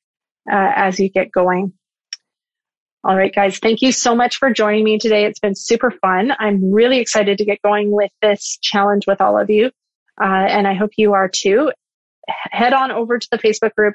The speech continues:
Any questions as you go along? Um, I should mention it. So it's, I'm there, but also Andrea Polina, uh, is one of the coaches that I've trained. Who, she works in my programs.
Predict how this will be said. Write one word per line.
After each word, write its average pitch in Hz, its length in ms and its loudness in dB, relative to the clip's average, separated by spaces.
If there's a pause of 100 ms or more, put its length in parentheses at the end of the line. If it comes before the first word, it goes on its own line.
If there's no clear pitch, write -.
Any 226 200 0
questions 220 480 -2
as 233 120 0
you 240 80 -2
go 233 160 2
along? 202 360 2 (520)
Um, 208 400 2
I 220 60 0
should 302 320 0
mention 247 340 -2
it. 202 220 -6
So 220 140 2
it's, 190 140 -2 (120)
I'm 240 260 2
there, 202 500 2
but 208 140 0
also 220 480 0
Andrea 214 500 0
Polina, 208 580 0 (400)
uh, 208 280 4
is 202 260 0 (160)
one 208 220 0
of 202 160 0
the 208 120 2 (540)
coaches 233 400 0
that 202 180 2
I've 196 220 0
trained. 202 440 -2 (120)
Who, 214 160 0
she - 140 -2
works 196 260 0
in 196 240 2
my 190 200 2
programs. 190 680 0